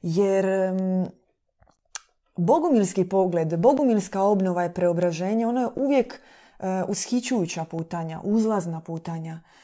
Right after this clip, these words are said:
Evolucija, i t-, o tome zaista mnogo se govori i u znanstvenom mjerilu, koliko je evolucija donijela. Znači, imamo ili jedan strogo dogmastički religiozni pogled,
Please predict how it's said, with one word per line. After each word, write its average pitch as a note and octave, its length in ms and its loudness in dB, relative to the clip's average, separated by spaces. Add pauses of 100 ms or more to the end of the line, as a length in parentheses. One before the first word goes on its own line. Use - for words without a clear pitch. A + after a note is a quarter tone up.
(180)
Evolucija, A3+ 760 0 (680)
i A3+ 160 -2
t-, - 80 -2
o A3+ 80 2
tome A#3 500 0
zaista A3+ 460 0
mnogo G3+ 420 -2
se F3+ 180 -4
govori F#3+ 440 0
i F3 60 -4
u E3+ 60 -2
znanstvenom G3+ 580 -4
mjerilu, A#3+ 320 0
koliko B3+ 400 0
je A#3+ 80 4
evolucija G3+ 540 0
donijela. E3 460 -4 (680)
Znači, G#3 360 -4
imamo A#3+ 360 2
ili C4 260 4
jedan B3 520 2
strogo A#3 340 2
dogmastički F#3 1000 2
religiozni A#3+ 720 2
pogled, B3+ 420 2